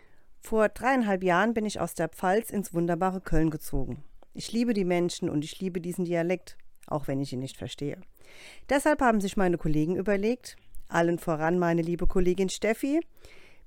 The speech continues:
mir Kölsch-Nachhilfe zu geben. Die erste Lektion,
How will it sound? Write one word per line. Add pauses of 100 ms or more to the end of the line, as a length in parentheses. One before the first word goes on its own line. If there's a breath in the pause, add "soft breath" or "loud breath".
(120)
mir (140)
Kölsch-Nachhilfe
zu
geben. (960 soft breath)
Die
erste
Lektion,